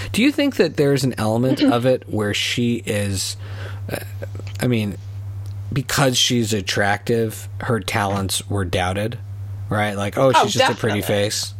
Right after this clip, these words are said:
Speaker 2: Yeah, definitely. She didn't write these songs. Of course she didn't. Look at her. No, yeah, definitely.
Speaker 1: Now, I have no doubt that as a producer, he shaped the, the songs. Actually, I'm curious to see the writing credits on, on those albums. I'm gonna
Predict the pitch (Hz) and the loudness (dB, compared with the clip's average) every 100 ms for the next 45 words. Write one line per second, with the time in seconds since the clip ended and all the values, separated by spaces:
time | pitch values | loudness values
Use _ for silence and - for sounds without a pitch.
0 | - - - 175 196 160 214 262 160 - | -10 -10 -4 0 2 2 -2 -2 -2 -2
1 | 92 - - - 359 185 160 117 156 175 | -2 -2 -2 0 2 4 2 2 0 2
2 | 214 302 370 440 - - - 190 294 175 | 2 0 2 2 4 2 2 2 2 2
3 | 131 - 208 - 254 - 117 - 175 - | 2 0 -4 -4 0 2 2 2 2 2
4 | - - - 269 - - 80 - - - | 0 -2 -2 0 0 0 0 -2 -6 -6
5 | - - - 190 156 208 254 196 175 135 | -4 -4 -2 0 4 4 4 4 2 2
6 | 131 127 120 117 113 107 98 311 294 - | 2 2 0 -2 0 0 2 4 6 4
7 | 190 113 95 104 - - 127 120 - 98 | 0 -2 -2 -4 -4 -2 -2 -4 -8 -8
8 | 95 87 - 98 - 135 - 98 113 - | -6 -6 -6 -6 -2 -2 -2 -4 -4 -4
9 | 98 87 - 123 113 104 - 95 104 92 | -4 -4 -4 -2 -2 -2 -4 -6 -4 -4
10 | 87 92 104 98 - 87 87 - 92 92 | -4 -4 -4 -6 -6 -6 -6 -6 -6 -6
11 | 92 - 92 92 90 85 90 90 87 95 | -8 -8 -6 -4 -4 -4 -4 -4 -6 -8
12 | 98 - - - | -8 -8 -10 -10